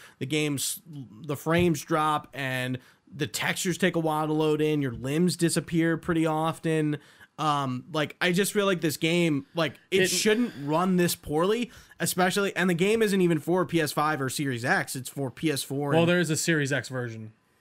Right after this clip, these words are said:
Speaker 2: Mine says Series X S, yeah.
Speaker 1: Really?
Speaker 2: Yeah.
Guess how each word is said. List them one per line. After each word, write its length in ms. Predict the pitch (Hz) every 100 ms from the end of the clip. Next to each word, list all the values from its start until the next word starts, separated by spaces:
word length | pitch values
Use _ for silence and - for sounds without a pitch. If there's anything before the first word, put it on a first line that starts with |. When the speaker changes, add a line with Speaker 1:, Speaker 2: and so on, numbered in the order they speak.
| _ _ _ _
Speaker 2:
Mine 260 | 143 143 143
says 420 | 160 135 - - _
Series 340 | - 156 135 123
X 240 | 117 -
S, 260 | 120 107 -
yeah. 140 | 117 113
Speaker 1:
Really? 760 | - 123 113 123 151 165 147 98
Speaker 2:
Yeah. 140 | 127